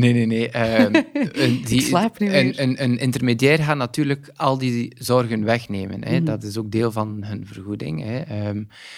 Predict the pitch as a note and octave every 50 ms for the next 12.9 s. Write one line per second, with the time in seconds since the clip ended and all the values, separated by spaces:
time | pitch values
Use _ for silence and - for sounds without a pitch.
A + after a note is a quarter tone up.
0 | - - - - - - A2+ G#2 G#2 G2 G2+ G2 F#2 G2 G2 G2 G2 A2 - -
1 | G2+ G2+ G2+ G#2+ A2+ A#2 A#2 A#2 A2+ A#2 - A2 A2 A#2 B2 A#2+ B2 A2 G#2+ -
2 | A2+ A2+ A2 - - - G#2 G2 - - A2+ A2 A2+ A2+ A2 - - _ - -
3 | B2 A2+ A#2 - G#2+ - A2 A2+ A#2+ A2 G#2 G#2+ A2 A2 A2 G#2+ A2 G#2+ A2 G#2+
4 | G#2+ G#2+ - - - - - _ _ - - - G#2+ G#2 G#2 A2 G#2+ G#2+ A2+ G#2+
5 | G#2+ A2 A2 A2 A2 A2 - - G2 G2 G2+ G2 G2+ G2+ G2 G#2+ G#2 - - A2
6 | G#2+ - - G#2 F#2+ G2+ G#2 G#2+ G#2+ A2 G#2 G#2+ - - - - - - - _
7 | _ _ - - A#2 A2+ A2+ G#2+ A2+ A2 G2+ G#2+ G#2 G2 G2 G#2 G#2 G#2 - -
8 | G#2 G#2 - - - - G2+ F#2+ F#2+ F#2 - - G#2+ G#2 G#2 - A2 G#2 G#2+ G#2
9 | G2+ F#2 F2+ F#2 - - A2+ A2 G#2 - - - - - - F3 D#3+ E3 F3 D#3+
10 | - A#2 - - A#2+ A2 F#2+ F2 - G2 A#2 C3+ - - C#3 C3+ C#3+ C3+ B2 A#2+
11 | A#2 A2+ A2 - B2 A2+ A2 G#2 - - G2+ G#2+ A2+ G#2 G#2+ A2+ A2+ A#2 - G#2+
12 | G2 F#2+ G2+ G2+ A2 B2 A#2+ A2+ A2+ A#2 - A2 G#2 G#2+ G#2+ G#2+ G#2 A2